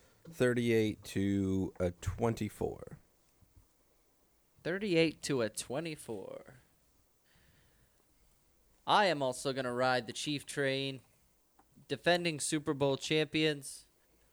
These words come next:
Speaker 2: Their first game since winning the Super Bowl.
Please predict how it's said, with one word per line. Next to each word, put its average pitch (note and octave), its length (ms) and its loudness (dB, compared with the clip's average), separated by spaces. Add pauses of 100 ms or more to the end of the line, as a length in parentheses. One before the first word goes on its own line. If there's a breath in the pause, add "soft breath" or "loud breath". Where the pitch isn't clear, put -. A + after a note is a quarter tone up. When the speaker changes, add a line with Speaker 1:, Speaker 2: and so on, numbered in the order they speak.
(120)
Speaker 2:
Their A#2 140 -2
first C#3 360 0
game C3+ 240 0
since A#2 340 -8
winning C#3 580 -4
the D#3 80 -4
Super E3 340 -6
Bowl. E3+ 340 -2